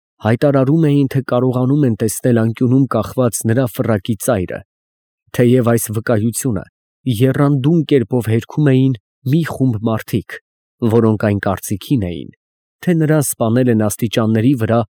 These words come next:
մուրճով հարվածելով։ Ուստի այս տարակարծիքների աղբյուրը հանդիսացող մարդու երևալը խանութի դռան առջև վաղ առավոտյան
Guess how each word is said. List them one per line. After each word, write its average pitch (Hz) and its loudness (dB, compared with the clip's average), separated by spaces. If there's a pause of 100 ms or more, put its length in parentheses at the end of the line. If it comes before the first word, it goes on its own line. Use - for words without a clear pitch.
մուրճով 123 2
հարվածելով։ 95 -2 (1040)
Ուստի 151 2 (140)
այս 139 2
տարակարծիքների 123 0
աղբյուրը 127 0
հանդիսացող 107 0
մարդու 110 0
երևալը 107 0
խանութի 120 -2
դռան 123 2
առջև 104 -2
վաղ 101 0
առավոտյան 101 0